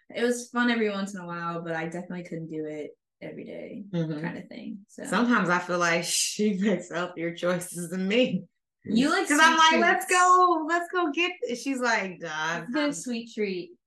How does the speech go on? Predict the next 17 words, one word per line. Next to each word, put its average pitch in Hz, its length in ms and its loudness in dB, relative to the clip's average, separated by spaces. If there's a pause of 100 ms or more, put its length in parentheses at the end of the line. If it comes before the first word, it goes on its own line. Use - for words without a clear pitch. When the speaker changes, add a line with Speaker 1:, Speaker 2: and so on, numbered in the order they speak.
(680)
Speaker 1:
That's 208 220 -8
what, 202 80 -8
uh, 170 320 -10
you're 185 140 -10
a 190 40 -4
Speaker 2:
And 208 140 2
she 320 180 4
Speaker 1:
sweet - 40 4
Speaker 2:
can 320 120 6
Speaker 1:
treat 277 80 6
Speaker 2:
say 233 240 4
Speaker 1:
girl. 214 280 4
Speaker 2:
no 277 60 -2
better 165 280 0
than 151 220 -8
me. 139 300 -12
Speaker 1:
Yeah. 185 400 -6